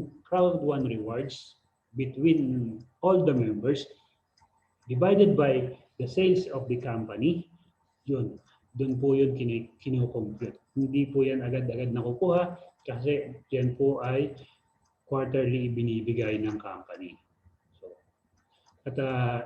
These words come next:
ito po yung tandaan nyo na ito po ay galing sa kita ng company. Ang long-term residual income at ang C one rewards po ay hindi nanggaling sa mga tao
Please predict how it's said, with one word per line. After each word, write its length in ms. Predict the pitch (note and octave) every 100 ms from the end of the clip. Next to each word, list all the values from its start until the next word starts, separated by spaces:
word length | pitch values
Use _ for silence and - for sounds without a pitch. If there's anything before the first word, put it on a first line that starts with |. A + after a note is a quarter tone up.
| C#3+
ito 160 | C3
po 160 | D3 D#3
yung 160 | D#3 D3
tandaan 400 | D#3 D#3+ G#3+ A3+
nyo 160 | G#3 G#3 - - _
na 160 | C#3+ C3+
ito 160 | D#3
po 240 | D#3+ E3+ C#3+
ay 80 | C3
galing 480 | D3 D#3 E3+ F#3+
sa 560 | E3 - C#3+ E3 E3+ -
kita 320 | D3+ C#3+ D3+ C#3
ng 200 | C3 B2
company. 520 | A#2 A2+ A#2 G#2+ - - - _
Ang 260 | D3+ C3+ C3 B2+ A#2 A2 A2
long-term 420 | F#3+ G3+ G3+ F#3
residual 460 | E3+ E3 C#3+ C3+
income 400 | C3 B2+ C3+ D3+
at 140 | B2 -
ang 80 | A#2
C 160 | F#3
one 220 | F3+ E3+ D3+
rewards 340 | B2+ A#2 -
po 240 | C#3 C3+
ay 80 | C3
hindi 300 | C3+ C#3 D#3
nanggaling 580 | D3 C3 A#2+ A#2 C3 C3+
sa 160 | - C3
mga 240 | B2 A2+
tao 540 | C#3+ C#3+ C#3 C#3+ -